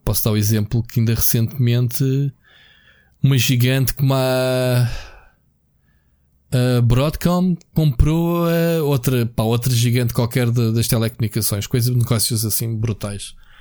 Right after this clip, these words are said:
Pá, aquilo é descortinado pela, por todas as entidades, seja na América e na Europa, para saber se há concorrência ou não. E, e quando há, eles têm que,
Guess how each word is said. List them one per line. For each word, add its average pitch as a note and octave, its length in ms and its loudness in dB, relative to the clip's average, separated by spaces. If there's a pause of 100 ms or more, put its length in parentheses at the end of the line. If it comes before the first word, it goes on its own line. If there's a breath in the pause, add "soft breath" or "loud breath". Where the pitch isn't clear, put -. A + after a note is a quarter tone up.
(340 loud breath)
Pá, - 140 -4
aquilo A#2 200 -2
é A#2+ 200 0
descortinado D#3 520 -2
pela, A3 600 -2 (1000 loud breath)
por - 120 4
todas E3+ 260 2
as D#3+ 180 4
entidades, E3+ 420 2
seja B2+ 200 2
na C3 100 0
América C#3 320 0
e D3 40 4
na C3+ 100 2
Europa, C3+ 400 2
para D#3 140 0
saber F#3 300 2
se - 180 2
há G3 100 0
concorrência F#3 500 -2
ou A3+ 40 -2
não. F#3+ 180 -2 (100)
E, C3+ 380 0
e B2 60 2
quando B2+ 360 2
há, C#3 80 0
eles E3+ 200 -2
têm F#3+ 180 0
que, G3 580 -4